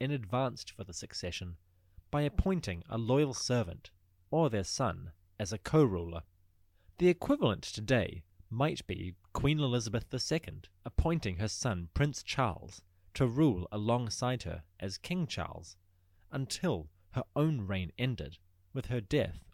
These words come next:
or abdication. This particular theory seems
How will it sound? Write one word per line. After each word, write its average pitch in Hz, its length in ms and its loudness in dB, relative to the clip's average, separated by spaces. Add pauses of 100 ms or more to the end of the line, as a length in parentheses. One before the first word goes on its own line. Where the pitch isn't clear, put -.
or 135 160 -2
abdication. 92 760 -4 (680)
This 185 300 2
particular 165 480 0
theory 101 560 -2 (280)
seems 190 460 -2